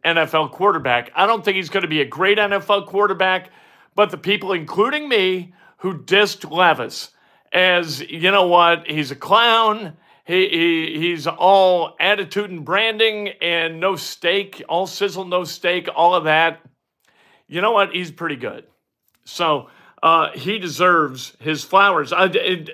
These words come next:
Derrick Henry was really good today. Twenty-two carries, hundred and two yards before he suffered that concussion.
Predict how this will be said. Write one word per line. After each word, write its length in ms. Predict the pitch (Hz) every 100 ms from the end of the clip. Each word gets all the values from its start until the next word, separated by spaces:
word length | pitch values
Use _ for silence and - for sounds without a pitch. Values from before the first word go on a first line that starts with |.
| 175
Derrick 340 | 156 254 233
Henry 300 | 170 202 185
was 260 | 147 139 123
really 240 | 170 170
good 220 | 131 165 135
today. 300 | 131 147 139
Twenty-two 500 | - 196 185 - 160
carries, 380 | 170 165 160 - - - -
hundred 260 | 214 214
and 120 | 165
two 120 | - 185
yards 460 | 160 160 170 156
before 320 | - 147 185
he 80 | 175
suffered 460 | 147 - 180 180 147
that 180 | 160 156
concussion. 680 | 143 131 180 156 165 147